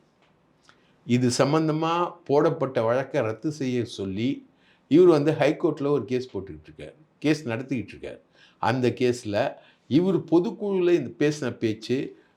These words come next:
அப்படியே டேப் பண்ணி, இவர் வந்து திருந்தவே இல்ல,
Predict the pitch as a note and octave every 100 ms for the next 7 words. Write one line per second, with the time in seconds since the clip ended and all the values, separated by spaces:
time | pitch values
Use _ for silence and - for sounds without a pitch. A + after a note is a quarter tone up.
0 | _ _ _ _ _ - A2 - E3 F3+
1 | F3 D3 B2+ A#2 G2+ G#2+ E3 - _ _
2 | _ _ - C#3+ E3 D#3+ D3+ F3+ - D3+
3 | E3+ F3 E3+ E3 E3 C3 A2 G#2 G2 D#2+